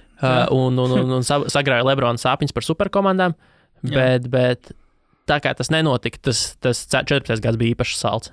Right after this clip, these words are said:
Speaker 2: Nu, tur viņi vienkārši pārbrauc pār-, vienīgie, kas sagādāja problēmas,
Speaker 1: Mm.
Speaker 2: Dallas Mavericks.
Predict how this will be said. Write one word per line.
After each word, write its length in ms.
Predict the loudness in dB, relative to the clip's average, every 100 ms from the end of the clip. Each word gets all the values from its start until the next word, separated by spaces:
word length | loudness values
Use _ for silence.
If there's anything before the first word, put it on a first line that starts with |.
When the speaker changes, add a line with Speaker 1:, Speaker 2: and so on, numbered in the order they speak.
| -4
Speaker 2:
Nu, 100 | 0
tur 180 | 2 2
viņi 280 | 2 0
vienkārši 640 | -2 0 0 0 0 -2 -2 0
pārbrauc 480 | 0 2 0 -2
pār-, 240 | -2 -4 -4 _ _ _ _ _ _
vienīgie, 460 | -2 0 2 2 0
kas 120 | -2 -4
sagādāja 400 | -2 0 0 0
problēmas, 400 | 0 2 0 -2
Speaker 1:
Mm. 80 | 0
Speaker 2:
Dallas 300 | 0 -2 -2
Mavericks. 480 | -2 -2 -4 -8